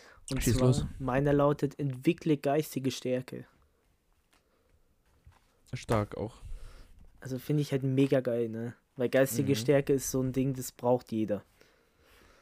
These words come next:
Speaker 2: Ja. Das stimmt. Stell dir vor, du bist geistig so stark, dass du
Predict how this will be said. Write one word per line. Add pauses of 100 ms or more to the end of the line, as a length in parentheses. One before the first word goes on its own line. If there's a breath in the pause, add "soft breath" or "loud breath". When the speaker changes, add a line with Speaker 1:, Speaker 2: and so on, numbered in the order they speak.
(480 soft breath)
Speaker 2:
Ja. (1200)
Das
stimmt. (960 loud breath)
Stell
dir
vor,
du
bist
geistig
so
stark, (1200)
dass
du